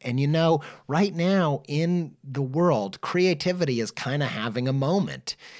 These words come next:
You know, every time I go to the grocery store, it seems like Time Magazine has got a cover story about this creative genius or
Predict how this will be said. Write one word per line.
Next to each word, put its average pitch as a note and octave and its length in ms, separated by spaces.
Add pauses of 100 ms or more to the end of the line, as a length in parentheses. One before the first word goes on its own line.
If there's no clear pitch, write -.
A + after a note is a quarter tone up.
(100)
You A#2+ 100
know, A#2+ 480
every C#3 200
time C3 300
I B2+ 100
go B2 180
to - 40
the B2 60
grocery C#3+ 460
store, G#2 360
it G#2 120
seems A2+ 320
like G#2+ 280
Time A#2+ 280
Magazine A2 580
has F#2+ 240 (240)
got A2+ 140
a C3 40
cover D3 320
story G#2+ 380
about G2+ 380
this C#3+ 220
creative C#3+ 580
genius C#3+ 520
or F#2 160